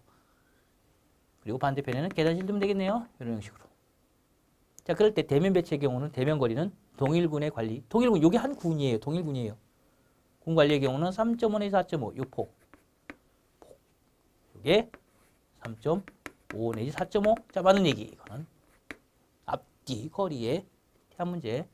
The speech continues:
자, 그래서 대면에 대한, 대면의 거리를 잘 알아두셔야 됩니다. 이거는 반드시 알아두실 내용. 자, 맞는 내용입니다. 대면 배치했을 때 뒤쪽에 있는 것과 앞쪽에 있는,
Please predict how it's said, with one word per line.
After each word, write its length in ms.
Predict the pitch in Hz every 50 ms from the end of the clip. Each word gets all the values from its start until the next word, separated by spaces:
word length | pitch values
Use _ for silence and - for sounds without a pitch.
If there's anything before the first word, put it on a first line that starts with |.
| _ _ _ _ _ - - - - - _
자, 80 | - -
그래서 140 | 123 147 190
대면에 760 | 190 139 147 151 170 196 220 240 247 254 240 247 240 240 220
대한, 300 | 214 202 185 185 175 170
대면의 580 | - 135 135 170 190 202 202 202 202 202 196
거리를 420 | 196 - 131 135 135 143 147 156 156
잘 280 | 151 - 127 127 131 -
알아두셔야 640 | - 110 113 120 131 131 123 127 117 110 131 123 117
됩니다. 460 | 113 107 107 110 95 98 87 85 101
이거는 220 | 123 127 139 151 151
반드시 340 | - - 131 131 127 - 131
알아두실 540 | 120 120 127 120 123 120 117 139 139 131
내용. 460 | 117 110 110 104 92 113 151 196 214 196 - _ _
자, 60 | 185
맞는 300 | 185 185 196 208 208 196
내용입니다. 840 | 156 135 143 160 185 185 185 190 185 147 110 - 117 147 190 190 - - _ _ _ -
대면 360 | 120 123 135 180 208 214 208
배치했을 440 | 202 190 190 - 185 170 - 170 160
때 520 | - 139 110 104 143 185 214 220 226 226 - _ _ _ _ _ _ _ _ _
뒤쪽에 340 | - - 147 - - 151 147
있는 180 | 147 139 139 131
것과 420 | 120 113 - - 185 214 254 - - - - _
앞쪽에 420 | - - - - - 147 127 120 113
있는, 160 | 98 98